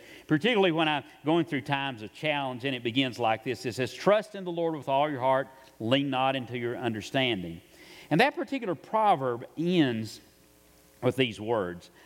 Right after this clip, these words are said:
"Honor the Lord with your substance, with the first fruits of your produce.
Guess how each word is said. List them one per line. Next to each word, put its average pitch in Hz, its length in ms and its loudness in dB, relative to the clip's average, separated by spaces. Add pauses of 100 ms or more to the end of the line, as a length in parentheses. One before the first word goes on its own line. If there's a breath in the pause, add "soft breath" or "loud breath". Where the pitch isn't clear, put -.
(220 loud breath)
"Honor 262 480 2
the 226 160 0
Lord 180 420 2
with 151 200 -4
your 123 120 -2
substance, 196 840 -2 (160)
with - 140 -6
the 208 80 -2
first - 480 0
fruits 170 440 -6
of 110 140 -8
your 101 100 -6
produce. 131 760 -2